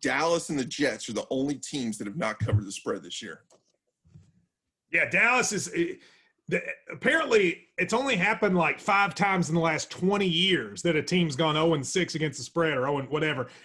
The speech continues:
Speaker 2: and now we have two teams this year. Dallas is winning this game. First of all, the football team's terrible. Dallas is gonna fight back. The Red Rocket. Did you know that was Andy Dalton's nickname, the Red Rocket?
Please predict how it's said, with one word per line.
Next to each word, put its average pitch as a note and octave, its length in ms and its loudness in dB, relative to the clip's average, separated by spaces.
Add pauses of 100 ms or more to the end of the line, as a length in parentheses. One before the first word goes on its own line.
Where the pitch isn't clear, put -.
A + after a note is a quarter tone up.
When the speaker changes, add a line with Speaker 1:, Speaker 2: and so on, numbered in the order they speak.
Speaker 2:
and D3+ 240 -2
now E3+ 180 4
we D3+ 60 2
have C#3+ 100 -8
two A3+ 180 0
teams C3 300 -6
this C#3 200 -8
year. G2+ 200 -14 (280)
Dallas A#3 340 4
is E3 60 -2
winning E3 240 4
this C3 160 -4
game. G2 300 -10
First G3 200 0
of - 40 -4
all, E3+ 80 2
the D3 60 -4
football G#3 340 4
team's G3+ 260 0
terrible. C#3 640 -2 (800)
Dallas G3 800 2
is D#3 160 -2
gonna F3 200 0
fight F#3 380 0
back. D#3+ 320 0 (160)
The C#3+ 80 -4
Red F3 420 0
Rocket. F3 640 0 (480)
Did C#3+ 140 -10
you G3 40 -6
know G#3+ 140 2
that G3+ 160 0
was F3+ 120 0
Andy F#3+ 200 -2
Dalton's F3 400 -2
nickname, F3+ 560 -4 (120)
the D#3 60 -8
Red E3+ 240 -2
Rocket? F3 520 -2